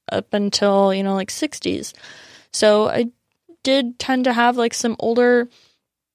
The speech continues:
friends in my life, which I don't really have a problem with, but it allowed me to just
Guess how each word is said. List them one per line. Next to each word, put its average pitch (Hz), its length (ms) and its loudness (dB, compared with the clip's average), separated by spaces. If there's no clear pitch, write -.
friends 220 400 0
in 220 80 -2
my 208 100 -2
life, 202 380 0
which 214 280 -2
I 214 80 0
don't 208 200 0
really 214 220 0
have 202 180 0
a 196 40 -6
problem 208 380 0
with, 196 260 -6
but 247 140 4
it 262 60 6
allowed 247 300 4
me 240 300 2
to 226 640 0
just - 340 -4